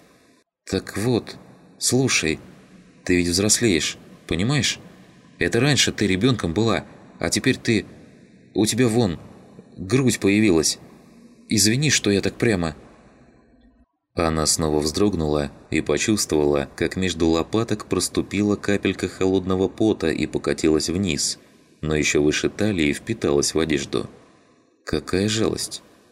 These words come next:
Она так приятно ласкала позвоночник. И так хотелось, чтобы она катилась за копчик. Чёрт, да что это такое со мной? И почему он заговорил про грудь? Чёртовы картинки из журнала!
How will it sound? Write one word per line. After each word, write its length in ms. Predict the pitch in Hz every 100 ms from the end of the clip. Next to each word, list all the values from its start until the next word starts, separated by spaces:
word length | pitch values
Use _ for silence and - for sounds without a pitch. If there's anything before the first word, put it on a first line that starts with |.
| _ _ _ _
Она 260 | 80 78 73
так 220 | 80 -
приятно 440 | - 78 76 76
ласкала 420 | 76 71 - 76
позвоночник. 800 | 73 76 73 71 92 - - - - _ _ _ _ _ -
И 100 | 78
так 180 | 80 -
хотелось, 480 | 78 - 107 98
чтобы 300 | - - 73
она 120 | 76 76
катилась 600 | - 104 113 107 - -
за 100 | 117
копчик. 540 | - 95 - - - - - _ _ _ _ _ _ -
Чёрт, 540 | - - 82 71 - -
да 140 | 87
что 280 | - - 131
это 140 | -
такое 260 | 98 - 85
со 160 | -
мной? 300 | 85 78 71 - - - _ _ _ _ _
И 100 | 82
почему 440 | - - 120 117 95
он 120 | 85
заговорил 500 | 90 92 107 110 90
про 160 | 107
грудь? 360 | 110 107 82 - - - _ _ _ _
Чёртовы 680 | - - 117 80 - 101 107
картинки 640 | 139 135 - 165 87 -
из 100 | 92
журнала! 600 | 107 156 151 85 69 -